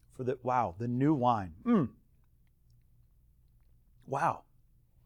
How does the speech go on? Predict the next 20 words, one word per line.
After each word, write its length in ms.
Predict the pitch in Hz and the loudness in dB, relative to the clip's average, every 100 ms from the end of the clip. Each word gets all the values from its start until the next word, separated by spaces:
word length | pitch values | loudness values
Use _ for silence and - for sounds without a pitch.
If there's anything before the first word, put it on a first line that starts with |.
| _ _ - _ _ - | _ _ -20 _ _ -2
I 60 | |
pray 240 | 175 233 180 | 0 4 4
even 340 | 175 185 143 | 2 0 0
now, 340 | 127 135 90 - _ _ _ - _ _ _ _ _ _ _ - | 2 2 0 -8 _ _ _ -20 _ _ _ _ _ _ _ -14
wow, 380 | 104 175 160 110 | 0 4 4 2
that 140 | 147 131 | -2 0
this 180 | 151 110 | -2 2
new 180 | 170 | 2
wine 380 | 208 160 165 135 | 4 8 8 6
will 80 | 135 | 2
bring 200 | 135 135 | 2 2
a 40 | |
new 220 | 131 147 165 | 2 2 0
joy 380 | 113 160 156 | 4 6 8
into 200 | 131 131 | 6 0
your 120 | 135 131 | -2 0
life. 300 | 113 135 - - - - _ _ _ _ _ - - - _ _ _ _ - _ 143 202 | -2 -4 -14 -20 -20 -20 _ _ _ _ _ -20 -20 -20 _ _ _ _ -20 _ -20 -6
Wow. 380 | 175 139 - - _ _ _ _ _ _ _ _ - - | -2 -2 -2 -12 _ _ _ _ _ _ _ _ -18 0
I 120 | 160 | 2
just, 280 | 233 - | 2 -2